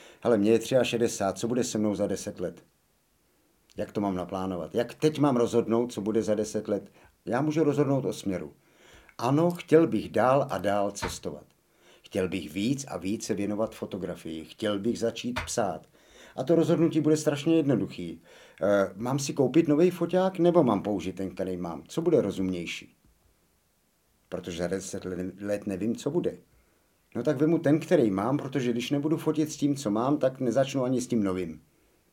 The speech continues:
Můžu takhle pragmaticky? Cestování, takže pojedeš letos někam, nebo až za pět let? No tak pojď radši teď, protože nevíš, co bude za pět let a za deset už vůbec ne, jo?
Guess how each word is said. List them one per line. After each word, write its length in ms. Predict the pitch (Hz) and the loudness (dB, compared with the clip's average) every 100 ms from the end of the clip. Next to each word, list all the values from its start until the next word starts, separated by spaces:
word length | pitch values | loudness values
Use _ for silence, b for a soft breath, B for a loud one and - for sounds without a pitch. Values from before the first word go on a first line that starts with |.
| - | -8
Můžu 260 | 104 139 | -4 -2
takhle 240 | 135 127 135 | 0 0 0
pragmaticky? 760 | 117 107 113 120 120 - 170 175 _ _ _ _ b b b b b | 0 -2 -4 -6 -8 -8 -10 -10 _ _ _ _ b b b b b
Cestování, 680 | - 131 147 113 98 92 90 | -8 -4 0 2 2 -2 -4
takže 240 | 104 104 | -4 -4
pojedeš 420 | 104 117 127 139 | 2 2 2 0
letos 340 | 135 131 151 147 | -2 -2 -2 -2
někam, 340 | 143 165 190 | -2 -2 -2
nebo 260 | 208 190 92 | 0 0 0
až 140 | 92 | -2
za 100 | 90 | -6
pět 300 | 85 101 92 | -6 -8 -6
let? 300 | 92 80 - _ _ _ _ _ _ _ - | -6 -6 -12 _ _ _ _ _ _ _ -14
No 60 | |
tak 140 | 87 87 | -14 -4
pojď 260 | 110 117 | -2 0
radši 300 | 123 131 107 | -2 -4 -6
teď, 280 | - 107 - | -2 -4 -2
protože 380 | 104 107 92 90 | -6 -6 -4 -4
nevíš, 380 | 87 85 - - | -4 -4 -4 -4
co 140 | 95 | -6
bude 220 | 92 101 | -4 -2
za 120 | 101 | -2
pět 220 | 104 113 117 | 0 -2 0
let 180 | 131 | -2
a 100 | 82 | -4
za 140 | 82 95 | -4 -4
deset 360 | 147 151 104 | -2 -2 -4
už 120 | 101 85 | -6 -8
vůbec 400 | 92 90 - 78 | -6 -6 -6 -10
ne, 180 | 76 | -12
jo? 160 | 78 | -12